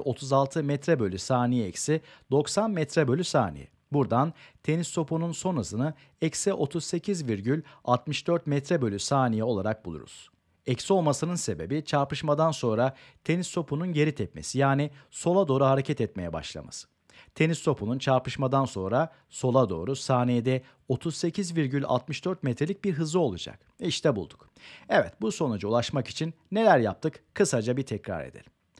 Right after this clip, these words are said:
Esnek çarpışmadaki hızları içeren bu formülü kullanarak bilinmeyenlerden birini diğeri cinsinden ifade ettik. Elde ettiğimiz ifadeyi momentumun korunması denkleminde bilinmeyenlerden birinin yerine kullandık.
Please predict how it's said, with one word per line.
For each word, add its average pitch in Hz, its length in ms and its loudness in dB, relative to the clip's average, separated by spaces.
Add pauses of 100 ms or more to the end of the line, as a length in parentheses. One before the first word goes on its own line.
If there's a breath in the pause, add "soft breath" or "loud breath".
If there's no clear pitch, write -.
(300 loud breath)
Esnek 156 380 0
çarpışmadaki 156 720 2
hızları 135 360 2
içeren 107 400 0
bu 165 80 2
formülü 95 420 0
kullanarak 127 580 0 (260 loud breath)
bilinmeyenlerden 104 880 0
birini 180 380 2 (200)
diğeri 175 280 6
cinsinden 104 460 -4
ifade 82 400 -8
ettik. - 340 -20 (440 loud breath)
Elde 170 280 6
ettiğimiz 175 380 0
ifadeyi 156 500 2
momentumun 151 600 0
korunması 135 500 2
denkleminde 104 640 -2 (240 soft breath)
bilinmeyenlerden 127 840 0
birinin 147 300 2
yerine 117 320 0
kullandık. - 580 -8